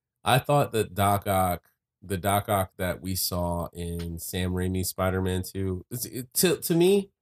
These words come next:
and we'll talk, we've digressed a lot. I don't know how much of this we're gonna cut out, but th-, I've said that, I think, I don't know if I said this on the show before, but I've said it before in general.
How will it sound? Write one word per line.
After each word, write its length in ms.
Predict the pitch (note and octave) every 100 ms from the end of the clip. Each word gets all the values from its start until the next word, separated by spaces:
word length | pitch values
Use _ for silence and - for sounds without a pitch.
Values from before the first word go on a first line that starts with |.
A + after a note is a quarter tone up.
| _ _ _ -
and 200 | B2+ B2+
we'll 160 | C#3+ C#3
talk, 400 | D3+ A#2+ G2 G2 - - -
we've 360 | F2+ A#2 A#2+ F#2+
digressed 480 | F#2 F#2 G2+ G2+ G2
a 40 |
lot. 220 | G2 G2+
I 40 | F#2
don't 180 | F#2+
know 100 | F#2
how 100 | F#2
much 200 | F#2 F#2
of 60 | F2+
this 100 | E2+
we're 100 | F2
gonna 140 | F2+ E2+
cut 120 | F#2
out, 220 | G2 E2+
but 180 | E2 D#2+ _ _ _ _ _ _
th-, 160 | - -
I've 200 | A2+ A2+
said 220 | - C#3 B2+
that, 100 | F#2+
I 80 |
think, 220 | B2 - C#3
I 100 | E3
don't 120 | E3
know 100 | D3+
if 100 | B2
I 40 |
said 180 | A2+ A#2
this 100 | A2
on 80 | G#2
the 60 |
show 200 | F#2 G#2+ G#2+
before, 260 | G#2+ G#2+ G2
but 120 | F#2
I've 100 | F#2+
said 140 | A2
it 80 | G2
before 260 | F2 G2+ F2+
in 60 |
general. 400 | F2 F#2+ G2 F#2+